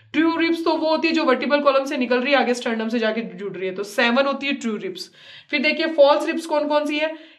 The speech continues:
एट, नाइन and टेन, ये तीनों, तीनों false ribs है। क्यों? तीनों मिलकर एक ही जगह से, एक ही point से क्या हो रही है आपके सेव-, सेवन के साथ में यहाँ पे attach हो रही है, जबकि eleven and twelve floating ribs है, ये आगे जाके sternum से attach नहीं होती। But ये याद रख सकते हैं कि यहाँ पे वर्ट-,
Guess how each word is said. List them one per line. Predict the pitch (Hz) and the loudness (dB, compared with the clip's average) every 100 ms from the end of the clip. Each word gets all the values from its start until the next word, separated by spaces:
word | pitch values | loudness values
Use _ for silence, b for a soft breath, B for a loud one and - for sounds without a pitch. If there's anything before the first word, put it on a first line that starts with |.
| - | -2
एट, | 269 320 285 | 0 0 2
नाइन | 254 269 | 0 0
and | 247 247 233 | 0 0 2
टेन, | 196 196 | 0 0
ये | 226 | -4
तीनों, | 277 277 277 | -2 0 0
तीनों | 285 277 | 0 0
false | 277 269 262 294 | 2 2 2 0
ribs | 254 294 | -2 -2
है। | |
क्यों? | 285 294 320 | -2 -4 -4
तीनों | 302 269 285 | -4 -2 -2
मिलकर | 254 240 311 | 0 0 0
एक | - 254 277 277 | 0 0 -2 0
ही | 330 349 | 4 4
जगह | 262 240 | 4 2
से, | 240 | 2
एक | 208 262 262 | 0 -2 0
ही | 330 | 0
point | 330 247 240 | 2 2 0
से | 262 | -2
क्या | 262 254 | 0 2
हो | 254 | 2
रही | 254 | 2
है | |
आपके | 262 262 294 | -2 -2 -6
सेव-, | 302 240 - - - - - | -2 -2 -4 -10 -18 -20 -2
सेवन | 240 247 247 | 0 2 0
के | 269 | 0
साथ | 269 247 | 0 0
में | 262 | 0
यहाँ | 247 240 | 0 0
पे | 277 | 2
attach | 277 226 220 196 | 2 0 -2 -2
हो | 190 | -2
रही | 190 | -2
है, | |
जबकि | 220 226 262 | -2 -2 0
eleven | 240 240 269 | 0 2 2
and | 269 269 | 2 2
twelve | 262 262 262 | 2 0 2
floating | 240 220 269 262 | 0 0 -2 -4
ribs | 262 - | -6 0
है, | 277 247 | 2 2
ये | 254 254 | 0 2
आगे | 226 226 | 0 2
जाके | 240 240 | 0 0
sternum | 247 233 214 226 | -2 -4 -2 -2
से | 233 | -2
attach | 220 214 233 - | -2 -4 -4 -6
नहीं | 214 190 | -6 -4
होती। | 180 - 180 - B B B | -6 -8 -12 -14 B B B
But | 240 247 | 0 2
ये | 294 | 2
याद | 320 285 277 | 4 4 6
रख | 285 | 4
सकते | 294 294 311 | 2 -4 -4
हैं | 311 | -4
कि | |
यहाँ | 277 247 | -2 -2
पे | 262 | 0
वर्ट-, | 240 233 254 233 | 0 0 -2 -6